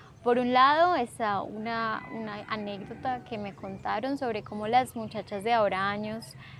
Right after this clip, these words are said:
bordaban pañuelos con sus iniciales, con cabello, eh, para regalarle a sus enamorados. Esa era una manera, digamos, como de conjurar el amor, ¿sí? Con su cuerpo puesto en un objeto,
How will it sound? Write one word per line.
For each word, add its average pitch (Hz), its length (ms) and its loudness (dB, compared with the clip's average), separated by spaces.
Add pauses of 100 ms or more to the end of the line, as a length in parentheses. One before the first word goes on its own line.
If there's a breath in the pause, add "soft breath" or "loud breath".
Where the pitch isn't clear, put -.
(160 loud breath)
bordaban 202 760 0
pañuelos 202 720 -4
con 226 160 -8
sus 214 180 -12
iniciales, 190 720 -6 (260)
con 247 180 -2
cabello, 262 600 4 (560 loud breath)
eh, 196 240 0
para 214 220 4
regalarle 202 600 0
a 214 100 -2
sus 185 480 -8
enamorados. 190 840 -2 (260 loud breath)
Esa 220 280 0
era 233 140 2
una 247 180 0
manera, 208 360 -2
digamos, 196 460 -4
como 220 220 -4
de 190 240 -2 (440 soft breath)
conjurar 226 600 2
el 208 100 0
amor, 202 260 -6 (680)
¿sí? 269 340 -2
Con 233 200 0
su 220 140 -6
cuerpo 247 600 2
puesto 233 340 -4
en 214 120 -6
un 226 100 -4
objeto, 226 580 -4